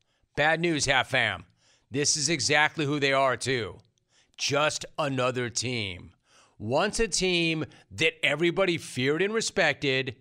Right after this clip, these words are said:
and now a team that is everybody's get-right game. Once a team that you never wanted to play, and now a team that you cannot wait to play and slap.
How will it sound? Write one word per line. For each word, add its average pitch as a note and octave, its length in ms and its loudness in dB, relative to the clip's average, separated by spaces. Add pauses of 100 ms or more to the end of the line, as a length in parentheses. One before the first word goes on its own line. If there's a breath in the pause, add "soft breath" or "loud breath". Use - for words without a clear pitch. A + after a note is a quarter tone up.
(460 soft breath)
and B2 160 -4
now D#3+ 280 4
a F#3+ 60 0
team D#3 540 0 (320 soft breath)
that D3 320 -2 (100)
is C#3 260 -2 (120)
everybody's D3+ 800 0
get-right C3+ 760 -2
game. G2+ 460 -4 (800)
Once D#3 440 0
a A#3+ 80 0
team G3 560 2 (200 loud breath)
that F3 200 0
you C4+ 100 2
never B3+ 380 4
wanted D#3+ 300 2
to B2 40 -2
play, A2 520 0 (440 soft breath)
and D3 160 -2
now F#3+ 240 4
a F3+ 60 2
team F3 300 0
that D#3 180 -4
you D#3+ 100 -2
cannot E3 480 -2
wait C#3+ 460 -2
to F3 80 -2
play D#3 560 0
and C#3 120 -4
slap. B2 640 -2